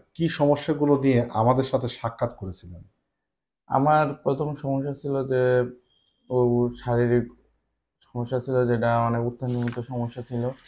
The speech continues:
Speaker 1: হ্যাঁ।
Speaker 2: এবং খুব টাইম পাইতাম না, খুবই সীমিত।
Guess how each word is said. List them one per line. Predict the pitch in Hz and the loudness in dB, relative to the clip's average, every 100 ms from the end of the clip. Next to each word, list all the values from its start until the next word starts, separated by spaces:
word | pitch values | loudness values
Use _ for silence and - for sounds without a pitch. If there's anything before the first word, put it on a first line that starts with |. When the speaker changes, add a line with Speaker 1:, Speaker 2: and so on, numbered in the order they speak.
| - - - | -8 -6 -2
Speaker 1:
হ্যাঁ। | 107 90 | -2 -2
Speaker 2:
এবং | 104 120 120 120 - | 2 2 2 -2 -4
খুব | 131 - | -4 2
টাইম | 120 120 120 | 4 4 4
পাইতাম | 120 120 120 117 | 2 2 0 0
না, | 120 - _ _ _ _ _ _ _ | -2 -8 _ _ _ _ _ _ _
খুবই | 143 135 | -4 -2
সীমিত। | 135 139 120 | 2 2 2